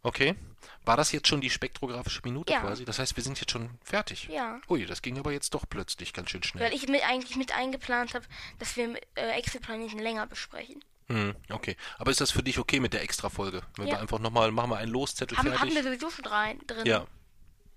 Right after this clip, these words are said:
Speaker 1: Exoplaneten
Speaker 2: Hm.
Speaker 1: haben wir schon drin, einzeln? Sicher?
Speaker 2: Ja.
Speaker 1: Ich glaube nicht.
Speaker 2: Ich hab, ich hab noch mit zugenommen.
Speaker 1: Ah, okay. Ja. Und dann sind wir für dieses Jahr durch.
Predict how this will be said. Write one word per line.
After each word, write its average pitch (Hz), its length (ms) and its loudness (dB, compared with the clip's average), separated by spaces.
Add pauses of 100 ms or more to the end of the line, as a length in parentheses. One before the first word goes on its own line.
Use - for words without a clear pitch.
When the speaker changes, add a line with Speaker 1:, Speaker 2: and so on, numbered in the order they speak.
(360)
Speaker 1:
Exoplaneten - 520 0
Speaker 2:
Hm. 151 80 4
Speaker 1:
haben 156 80 2
wir 156 60 0
schon 139 100 0
drin, 185 140 2
einzeln? 226 420 -2 (440)
Sicher? 233 340 -2 (200)
Speaker 2:
Ja. 254 240 4
Speaker 1:
Ich 269 100 -2
glaube 160 280 -2
nicht. 220 160 -2
Speaker 2:
Ich 262 60 2
hab, 269 100 2 (100)
ich 320 100 4
hab 330 100 4
noch 277 140 -4
mit 254 180 -4
zugenommen. 226 500 -6 (180)
Speaker 1:
Ah, 151 180 0
okay. - 300 -6 (360)
Ja. 104 240 0 (880)
Und 120 320 4
dann 131 640 2
sind 113 220 -6
wir 101 80 -4
für - 120 4
dieses 95 320 -4
Jahr 90 120 -4
durch. 101 640 -6